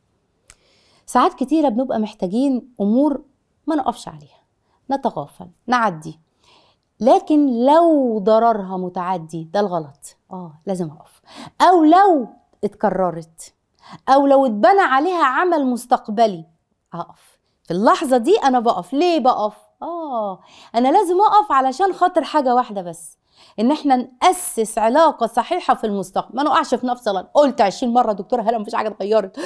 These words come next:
والله العظيم قعدت معاها ساعة واتنين وتلاتة"، وم-، الراجل يقول: "فصلت"، أنا مش، أنا مش فاكر والله، هي قعدت تتكلم كتير فعلًا يا دكتورة، أنا يعني كنت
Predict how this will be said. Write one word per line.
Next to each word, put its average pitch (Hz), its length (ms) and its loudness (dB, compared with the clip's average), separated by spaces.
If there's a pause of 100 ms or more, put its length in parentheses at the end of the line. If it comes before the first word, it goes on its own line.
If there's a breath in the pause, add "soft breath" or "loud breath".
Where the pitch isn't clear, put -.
(200 loud breath)
والله 226 180 4
العظيم 247 280 0
قعدت 240 240 -2
معاها 226 160 -2
ساعة 254 220 -4
واتنين 247 200 -10
وتلاتة"، 226 440 -8 (280 loud breath)
وم-، 254 220 0 (280)
الراجل 208 220 -10
يقول: 202 120 -12
"فصلت"، - 380 -18
أنا 180 120 -12
مش، 165 160 -14
أنا 170 140 -12
مش - 180 -16
فاكر 202 280 -12
والله، 170 200 -14
هي 170 80 -10
قعدت 220 160 -14
تتكلم 233 480 -2
كتير 208 220 -2
فعلًا 202 340 -4
يا 160 60 -6
دكتورة، 190 340 -6
أنا 180 340 -6
يعني 165 180 -8
كنت 220 160 -10